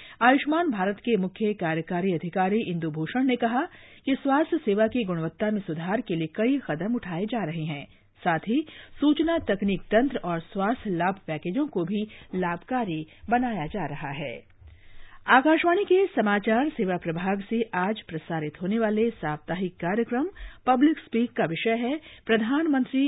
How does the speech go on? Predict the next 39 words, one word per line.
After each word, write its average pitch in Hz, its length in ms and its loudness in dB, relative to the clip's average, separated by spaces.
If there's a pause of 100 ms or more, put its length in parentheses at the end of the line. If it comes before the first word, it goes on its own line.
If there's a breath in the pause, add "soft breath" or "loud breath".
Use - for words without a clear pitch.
(140)
जन 220 380 2
आरोग्य 175 540 -2
योजना। 160 360 0 (680 loud breath)
कार्यक्रम 262 380 6
एफएम 214 260 0
गोल्ड 226 300 0
और 208 100 2
अतिरिक्त 170 360 -6
मीटरों 190 400 -2
पर 277 200 0
रात 160 260 -2
साढ़े 160 280 -6
नौ 180 220 -2
बजे 220 220 0
से 180 180 -8
प्रसारित 156 520 -8
किया 156 220 -6
जाएगा। 196 380 -2 (460 loud breath)
श्रोता 311 320 4
टोल 277 220 2
फ्री 277 160 0
नंबर 240 460 2
एक 202 180 -2
आठ 175 180 0
शून्य 165 320 -2
शून्य 226 360 -2 (160)
एक 180 220 -4
एक 302 260 -4
पांच 165 240 -6
सात 240 320 -6
छह 156 180 -8
सात 220 340 -6
पर 269 180 -2 (320 loud breath)
स्टूडियो 294 420 4
में 302 180 4
मौजूद 185 460 0
विशेषज्ञों 170 600 -2
से 247 220 -4
सवाल 165 440 -6